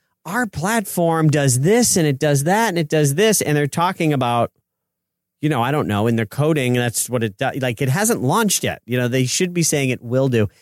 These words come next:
And then people invest saying, you know, "This is the fa-, it's the fastest network." I'm like, "It, it's not gonna launch for a year." Like, <laughs> and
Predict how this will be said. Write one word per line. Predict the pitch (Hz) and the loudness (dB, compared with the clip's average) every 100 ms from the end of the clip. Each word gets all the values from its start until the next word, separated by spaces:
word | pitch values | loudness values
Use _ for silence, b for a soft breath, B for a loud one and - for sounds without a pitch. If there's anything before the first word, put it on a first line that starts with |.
| b b | b b
And | 117 120 | 0 2
then | 113 | 2
people | 156 139 135 | 0 0 2
invest | 120 139 185 156 | 2 2 0 0
saying, | 156 131 123 120 | 0 0 0 0
you | 147 | 0
know, | 131 139 | 0 2
"This | 208 - | 0 0
is | - 160 | -2 -2
the | 160 | -2
fa-, | - 214 - | -4 -6 -4
it's | 196 | -4
the | - 156 | -2 -4
fastest | - 233 302 - 214 185 | -4 -4 -2 -2 -2 0
network." | 226 135 120 170 | 0 0 -2 0
I'm | |
like, | 175 175 - | 0 -2 -2
"It, | 185 180 - | -2 -2 -4
it's | - | -4
not | - | -2
gonna | 190 160 | 0 2
launch | 262 - | 0 0
for | 131 | 0
a | 117 | 0
year." | 113 269 247 73 _ _ _ _ | 2 2 2 -2 _ _ _ _
Like, | 131 120 - _ | -6 -6 -10 _
<laughs> | _ - | _ -4
and | 139 | -2